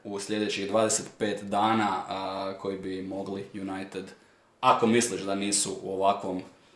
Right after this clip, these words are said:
izdanju spremni za top četiri, koje igrače samo u jednoj rečenici vidiš kao pojačanja?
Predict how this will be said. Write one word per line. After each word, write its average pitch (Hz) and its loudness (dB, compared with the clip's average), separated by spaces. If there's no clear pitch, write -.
izdanju 104 2
spremni 101 0
za 87 -6
top 98 -6
četiri, 92 -2
koje 98 0
igrače 92 -2
samo 92 -4
u 95 -8
jednoj 95 -4
rečenici 92 -6
vidiš - -8
kao 92 -8
pojačanja? 90 -8